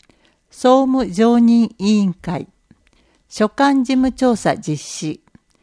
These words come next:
平成二十七年十月二十八日、神奈川県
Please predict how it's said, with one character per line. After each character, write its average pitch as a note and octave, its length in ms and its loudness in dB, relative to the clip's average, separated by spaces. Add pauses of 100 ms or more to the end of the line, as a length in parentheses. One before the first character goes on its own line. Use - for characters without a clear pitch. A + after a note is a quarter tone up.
(640)
平 C#4+ 200 0
成 D4 240 0
二 C#4+ 180 0
十 G3 240 0
七 - 300 -8
年 D3+ 260 -4 (100)
十 A3 280 -2
月 B3+ 360 -4
二 A#3+ 180 4
十 G3 140 -2
八 E3 320 -6
日、 D#3+ 480 -6 (440)
神 G3 180 0
奈 B3+ 140 4
川 C4 260 0
県 - 400 -8